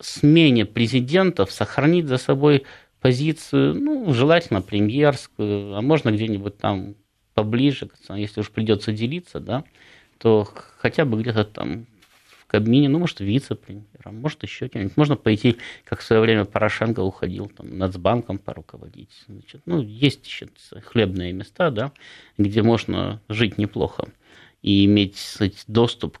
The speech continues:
к контролю над ресурсом. Э, сейчас позиция Гройсмана чем для него хороша? Дело в том, что, э, санкционируются, да,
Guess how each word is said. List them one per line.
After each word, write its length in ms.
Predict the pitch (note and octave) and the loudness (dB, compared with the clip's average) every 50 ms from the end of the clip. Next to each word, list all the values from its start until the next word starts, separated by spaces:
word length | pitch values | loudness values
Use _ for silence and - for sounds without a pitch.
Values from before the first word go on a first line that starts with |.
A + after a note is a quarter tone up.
| _ _ | _ _
к 160 | - - _ | -20 -14 _
контролю 480 | - - G2 F#2+ - - G2 E2+ C#2+ D#2+ | -2 -2 -2 0 0 0 0 0 0 -2
над 220 | G2+ F#2+ D#2+ F2+ _ _ - | -6 -8 -10 -12 _ _ -14
ресурсом. 640 | - G2 F#2 F#2+ - - - - - - - - A#2+ _ - - - - - - _ - | -10 -8 -8 -8 -8 -10 -18 -18 -18 -20 -20 -20 -20 _ -20 -20 -20 -20 -20 -20 _ -4
Э, 160 | - F#2+ G2 G#2+ | -2 0 0 -2
сейчас 460 | - - - - - G3 G3 - - | -2 -6 -4 -2 0 0 0 0 -2
позиция 640 | - - F3 E3+ D#3+ F3 F3 - - - E3 D#3+ | -4 -2 0 2 2 0 -2 -2 0 2 2 2
Гройсмана 600 | D3+ D3+ D#3 E3 E3 D#3 - - D3+ C#3+ C#3+ C#3+ | 4 2 2 2 2 2 0 2 2 4 4 4
чем 560 | C#3 - - - C#3 B2 A2 G#2 G2 F#2+ G2 - - | 2 0 0 2 2 2 2 0 -2 -4 -8 -4 0
для 80 | A2 G#2 | 2 2
него 260 | G#2+ G#2+ G2+ G2+ G2+ | 2 2 2 0 -2
хороша? 600 | - - - - G#2 B2+ - - - - - - _ _ - - _ _ _ | -2 -2 -4 -4 -4 -6 -8 -10 -10 -10 -10 -12 _ _ -20 -20 _ _ _
Дело 280 | - G#2+ D3+ E3+ F3 E3+ | 0 2 4 4 4 2
в 80 | - - | -2 -4
том, 300 | - - F3 E3+ F3 D#3 | -4 0 0 2 0 0
что, 760 | - - - - _ - D3 D#3 D3+ D3+ D#3 C#3+ - - _ _ | -4 -6 -14 -8 _ 2 4 6 6 6 4 4 0 -4 _ _
э, 760 | - B2+ B2+ B2 A#2+ A#2 A#2 A#2 G#2+ G2+ F2 E2 D#2+ E2 - C3+ C3 B2+ B2+ B2+ B2+ C3 C3 C3 C3 C#3 C#3+ - - _ _ D#3+ _ _ _ _ _ _ _ _ _ - - - - _ _ _ - - - - | -8 -6 -2 0 2 2 2 2 0 -2 -4 -8 -10 -10 -12 -12 -14 -14 -14 -16 -18 -18 -18 -20 -20 -20 -20 -20 -20 _ _ _ _ _ _ _ _ _ _ _ _ -20 -20 -20 -20 _ _ _ -20 -10 -2 2
санкционируются, 1080 | C#3+ C#3+ C#3 - - - - D#3 D#3+ F3 G3+ G#3+ G#3 G3+ C#3 G#2+ G2+ - - - D2 | 4 4 4 2 0 0 2 2 2 2 0 0 2 2 2 2 0 -2 -6 -10 -10
да, 320 | D#2+ - - D#3 E3 D#3+ | -6 -4 -2 -2 -2 -2